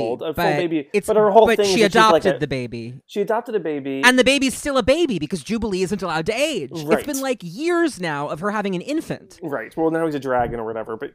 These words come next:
Speaker 1: like,
Speaker 2: Well, yeah, which is cool, but,
Speaker 1: yeah.
Speaker 2: you know.
Speaker 1: But he, I just want her, I want them to kind of, you know how, <laughs> this is a weird comparison, or that's, maybe it's not, but, like, <laughs> you know, we're in Heroes when that was a thing.
Speaker 2: Mm.
Speaker 1: Um,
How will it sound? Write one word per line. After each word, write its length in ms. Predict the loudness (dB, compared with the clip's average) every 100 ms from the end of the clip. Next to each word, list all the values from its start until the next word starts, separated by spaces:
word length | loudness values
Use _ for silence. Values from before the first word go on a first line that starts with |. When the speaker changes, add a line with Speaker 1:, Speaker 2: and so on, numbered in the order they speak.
| -2
Speaker 1:
like, 120 | 2
Speaker 2:
Well, 80 | 4
yeah, 160 | 4
which 160 | 2 -2
is 100 | -2
cool, 280 | -2 -2 -2
but, 240 | 0 0
Speaker 1:
yeah. 140 | 0 0
Speaker 2:
you 80 | 0
know. 220 | 0 -4 _ _ -20 -8
Speaker 1:
But 220 | -4 -4
he, 680 | -4 -10 -8 -4 -4 -6 -10 _ _ _ -2
I 160 | -2
just 240 | -2 -8 -12
want 260 | -12 -14 -8
her, 340 | -4 -4 -2
I 60 | -2
want 400 | -2 -4 -8 -10
them 380 | -8 -8 -8 -12 -16 -10
to 540 | -8 -6 -6 -8 -10 _ _ _ -14
kind 360 | -6 -4 -2
of, 180 | 0 0
you 100 | -2
know 140 | -4 -2
how, 340 | -2 -4 -4
<laughs> 100 | -6
this 100 | -6
is 80 | -6
a 60 |
weird 180 | -6 -8
comparison, 500 | -8 -8 -8 -10 -14 -12
or 100 | -10
that's, 180 | -10
maybe 220 | -10 -12 -10
it's 100 | -12
not, 180 | -12 -8
but, 60 |
like, 160 | -8 -10
<laughs> 40 |
you 100 | -14 -6
know, 140 | -4 -4 _ _ _
we're 140 | -6
in 80 | -6
Heroes 800 | -8 -6 -6 -4 -2 -4 -6 -12
when 140 | -10
that 120 | -10
was 140 | -10 -12
a 40 |
thing. 280 | -10 -10 -10 -14 _ _ _
Speaker 2:
Mm. 140 | -6 -2
Speaker 1:
Um, 460 | 0 0 0 -4